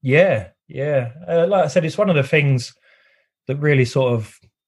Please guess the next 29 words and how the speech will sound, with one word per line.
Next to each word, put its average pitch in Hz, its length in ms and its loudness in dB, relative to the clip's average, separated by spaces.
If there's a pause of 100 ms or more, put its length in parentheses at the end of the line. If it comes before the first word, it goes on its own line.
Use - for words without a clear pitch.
(600)
upset 156 460 -2
me 139 160 4
equally 143 320 0
as 120 100 -2
much 123 240 -2
as 117 60 -8
losing 123 320 0
my, 117 360 2
my 117 280 -2
career, 127 760 -2 (400)
is 120 140 -2
the 120 100 0
thought 127 360 2
of 113 100 -2
not 120 260 0
playing, 110 500 0 (140)
not - 160 -14
playing 113 220 -2
football 113 360 -8
again. 107 240 -2
And, 107 200 -4
and 110 380 -6
I've 117 100 -8
got 147 160 -4
two 131 200 0
sons, 117 540 0
so 117 220 0
obviously 117 360 0
I, 120 140 2